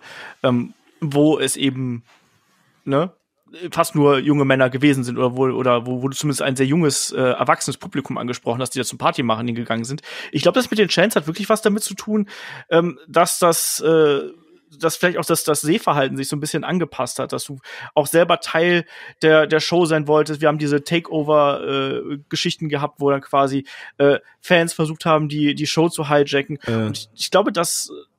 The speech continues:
Speaker 1: das rührt alles so ein bisschen auch, äh,
Speaker 2: Dann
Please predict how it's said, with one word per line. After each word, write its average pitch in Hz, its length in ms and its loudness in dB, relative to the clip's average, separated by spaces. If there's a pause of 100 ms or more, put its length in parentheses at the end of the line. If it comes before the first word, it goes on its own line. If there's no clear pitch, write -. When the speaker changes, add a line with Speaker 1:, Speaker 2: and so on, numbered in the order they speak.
(140)
Speaker 1:
das 160 320 -4 (1120)
rührt 214 240 2
alles 208 340 2
so 185 120 0
ein 208 60 0
bisschen 226 280 -2
auch, - 280 -2
äh, 180 300 -2
Speaker 2:
Dann 131 240 2